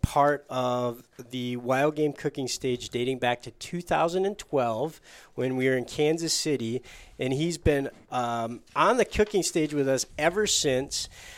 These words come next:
Last year, he was to debut Pheasant Quail Cottontail, his brand new upland game bird book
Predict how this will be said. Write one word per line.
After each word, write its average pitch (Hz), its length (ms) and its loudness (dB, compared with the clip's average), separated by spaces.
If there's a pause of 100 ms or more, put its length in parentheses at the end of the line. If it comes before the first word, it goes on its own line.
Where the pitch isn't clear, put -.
(140)
Last 170 500 2
year, 185 460 6 (340)
he 175 200 -4
was 165 260 2
to 175 260 -4
debut 151 960 6
Pheasant 208 800 4
Quail 208 560 6
Cottontail, 143 880 2
his 117 120 -6
brand 180 400 0
new 165 200 2
upland 143 640 -2 (460)
game 143 300 2
bird 135 380 2
book 131 340 4